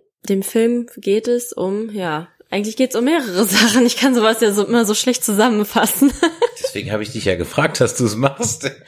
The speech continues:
Speaker 1: Ich bin da so schlecht drin. Michael, sag du doch mal was.
Speaker 2: Das lernt man in Sekundarstufe eins. Zusammenfassung einer Handlung.
Speaker 1: Ich habe, ich habe in Deutsch immer sehr, sehr umfangreiche Arbeiten abgegeben. Ich habe immer drumherum geschrieben.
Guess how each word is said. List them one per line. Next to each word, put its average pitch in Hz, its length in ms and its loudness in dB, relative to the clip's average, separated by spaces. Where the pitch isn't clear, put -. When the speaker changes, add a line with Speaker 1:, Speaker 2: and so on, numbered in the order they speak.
Speaker 1:
Ich 277 220 0
bin 311 100 2
da 285 140 4
so 233 100 4
schlecht 254 300 2
drin. 196 180 0
Michael, 196 460 4
sag 226 240 0
du 311 80 0
doch 254 180 2
mal 185 140 0
was. 185 220 2
Speaker 2:
Das 131 240 2
lernt 160 240 0
man 156 160 2
in 139 120 0
Sekundarstufe 143 1000 -2
eins. 131 420 0
Zusammenfassung 170 1000 0
einer 131 360 -2
Handlung. 127 560 -6
Speaker 1:
Ich 254 160 2
habe, 294 320 2
ich 269 140 0
habe 285 160 4
in 254 80 2
Deutsch 262 300 2
immer 240 460 2
sehr, 226 320 4
sehr 208 320 0
umfangreiche 208 1120 0
Arbeiten 180 440 0
abgegeben. 175 520 -2
Ich 180 120 -4
habe - 140 -4
immer 190 320 0
drumherum 202 420 0
geschrieben. 175 640 -4